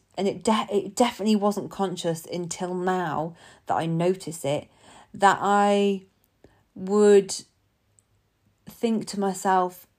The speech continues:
"Oh, I've burnt this many calories in a class or a workout. It means that I can have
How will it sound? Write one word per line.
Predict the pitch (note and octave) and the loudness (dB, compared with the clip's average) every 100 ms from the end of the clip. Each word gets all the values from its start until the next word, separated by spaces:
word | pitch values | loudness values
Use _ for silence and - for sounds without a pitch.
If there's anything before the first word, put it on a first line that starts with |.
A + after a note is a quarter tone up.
| - | -6
"Oh, | F#3+ F#3+ | -4 -2
I've | F#3 F3 | -2 -2
burnt | - G#3 D#3+ F3+ - | 0 2 0 -4 -2
this | G#3 - G#3 | -2 -2 -4
many | F#3+ F#3+ | -2 -4
calories | - G3 F#3+ F3+ F3+ F3 - - | -6 -6 -4 -4 -6 -8 -20 -10
in | E3+ F#3 | -6 -6
a | |
class | F3 - F#3+ F#3 - | -8 -6 -4 -4 -8
or | - F3 | -6 -2
a | F3 | -2
workout. | F#3+ F#3+ G3+ - F3+ E3+ - - - - - - | 0 0 0 -4 -8 -6 -8 -14 -20 -20 -12 -4
It | F#3+ | -2
means | G3 G3+ G#3 G#3 G3 | 0 2 2 2 0
that | F3+ - | -2 -2
I | F#3 | -6
can | F3+ - F3+ | -6 -6 -8
have | E3 F#3+ F3+ | -6 -4 -4